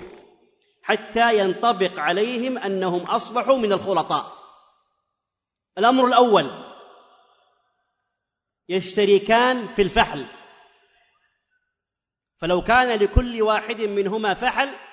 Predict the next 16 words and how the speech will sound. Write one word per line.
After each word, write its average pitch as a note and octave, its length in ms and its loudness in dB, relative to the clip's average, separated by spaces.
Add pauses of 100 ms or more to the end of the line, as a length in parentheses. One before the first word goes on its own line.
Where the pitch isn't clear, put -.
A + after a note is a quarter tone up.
(280)
لم A3+ 180 0
يكونوا A3+ 380 0
ماذا؟ A3 440 0 (560)
خلطاء. G3 720 0 (240)
فلو F3 140 -2
كان G#3+ 160 -2
عند A3 260 -4
هذا A3 260 -2
أربعين G#3 460 -2
وعند G3+ 240 -2
هذا A3 240 0
أربعين G3+ 640 -2 (240)
ولم G#3+ 240 0
يشتركا A3+ 540 -2
في G3+ 100 -6
الفحل، A#3+ 460 -2